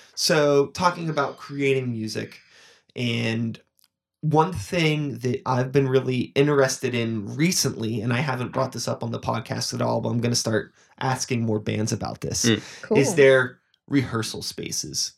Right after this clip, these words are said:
Speaker 3: Hmm.
Speaker 1: Because for whatever reason, I've found myself recently in a bunch of different rehearsal space situations, whether it was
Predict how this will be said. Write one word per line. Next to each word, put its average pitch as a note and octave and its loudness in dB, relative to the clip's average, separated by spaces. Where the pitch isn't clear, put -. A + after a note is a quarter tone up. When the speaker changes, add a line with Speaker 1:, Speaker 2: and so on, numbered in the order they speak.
Speaker 3:
Hmm. E4+ -2
Speaker 1:
Because A#2 2
for B2+ -2
whatever C#3+ 2
reason, D3+ 0
I've A2+ -2
found B2+ -2
myself C3 -2
recently B2+ -4
in A#2 -6
a G#2+ -2
bunch A#2+ 0
of C3 -4
different - -6
rehearsal A#2+ -2
space A#2 -2
situations, A2+ -2
whether A2 2
it - -2
was A2 -2